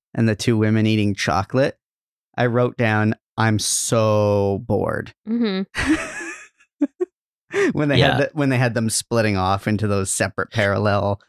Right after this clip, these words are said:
Speaker 3: It's int-, you know,
Speaker 1: scenes.
Speaker 3: it's interesting. Uh, y-, if anybody's ever, like, worked, uh, with,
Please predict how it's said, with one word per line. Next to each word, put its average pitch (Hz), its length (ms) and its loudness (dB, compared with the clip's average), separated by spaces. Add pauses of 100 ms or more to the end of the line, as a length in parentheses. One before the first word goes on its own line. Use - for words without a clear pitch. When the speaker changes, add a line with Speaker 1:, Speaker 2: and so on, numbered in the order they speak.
(300)
Speaker 3:
It's 262 220 0
int-, 285 260 0
you 202 160 0
know, 147 200 2
Speaker 1:
scenes. 117 340 4
Speaker 3:
it's 165 80 2
interesting. 185 720 0
Uh, 101 760 0 (120)
y-, - 240 -8 (160)
if 135 260 0
anybody's 135 580 0
ever, 117 460 0
like, 101 480 0
worked, 104 540 -2 (500)
uh, 92 640 2
with, - 680 -2